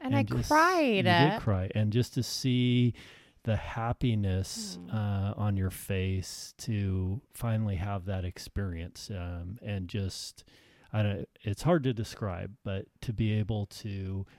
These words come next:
Speaker 2: be there for that and help, um, help get you there to that was, that was just really special to
Speaker 1: Mm.
Speaker 2: be able to be part of
Speaker 1: You're
Speaker 2: that.
Speaker 1: so sweet.
Speaker 2: Yes.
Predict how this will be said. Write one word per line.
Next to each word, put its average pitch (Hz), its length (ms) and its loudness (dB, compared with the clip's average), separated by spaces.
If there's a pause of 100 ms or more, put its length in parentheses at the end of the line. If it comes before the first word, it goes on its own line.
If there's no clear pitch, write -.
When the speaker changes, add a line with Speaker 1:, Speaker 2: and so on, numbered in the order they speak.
(120)
Speaker 2:
be 123 160 8
there 110 220 6
for - 180 -2
that 98 380 0
and 101 180 0
help, 98 500 0 (520)
um, 95 500 -4 (440)
help 104 280 -4
get - 260 -6
you 104 120 0
there 95 400 0
to 107 220 -2
that 87 280 -6
was, 90 540 -4 (180)
that 110 180 2
was 98 160 0
just - 440 -8
really 92 240 -4
special 92 580 -10 (680)
to 180 80 -4
Speaker 1:
Mm. - 40 -6
Speaker 2:
be 127 120 -4
able 113 240 -4
to 113 60 -4
be 117 120 -4
part 98 240 -4
of 98 80 -4
Speaker 1:
You're 104 80 -4
Speaker 2:
that. - 80 -6
Speaker 1:
so 311 240 -10
sweet. 302 480 -12 (400)
Speaker 2:
Yes. - 440 -8